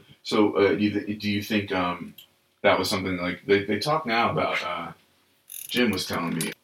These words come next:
they, uh, that when we, when we, uh, medicate folks, you know, we're, we're only looking at, like, one of the three prongs that go into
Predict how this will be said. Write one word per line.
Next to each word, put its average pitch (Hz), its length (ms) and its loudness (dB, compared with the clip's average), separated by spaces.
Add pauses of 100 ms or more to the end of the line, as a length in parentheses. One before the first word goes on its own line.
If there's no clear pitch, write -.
(220)
they, 90 200 -4
uh, - 360 -6
that - 300 -4
when 98 200 -2
we, 92 220 -2
when 92 220 -4
we, 90 160 -6
uh, 85 420 -6
medicate 107 460 -2
folks, - 500 -6 (560)
you 92 160 -4
know, 90 80 -2
we're, 87 460 -2
we're 90 160 -4
only 92 180 -2
looking 92 300 -2
at, 82 120 -6
like, - 200 -8
one 92 160 -2
of 92 80 -2
the 82 80 -4
three 90 260 -6
prongs 95 480 -2
that - 140 -6
go 80 160 -2
into 90 500 -4